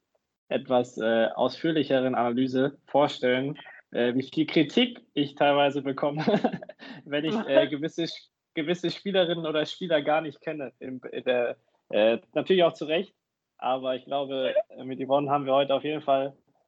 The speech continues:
Speaker 1: einen Gast, der, äh,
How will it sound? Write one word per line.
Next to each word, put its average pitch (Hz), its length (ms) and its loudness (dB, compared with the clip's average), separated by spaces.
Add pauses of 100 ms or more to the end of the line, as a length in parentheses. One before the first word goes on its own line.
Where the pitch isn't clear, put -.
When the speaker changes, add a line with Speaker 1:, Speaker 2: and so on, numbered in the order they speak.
(160)
Speaker 1:
einen 131 320 -10
Gast, 147 400 0 (100)
der, 123 500 0 (600)
äh, 123 400 -4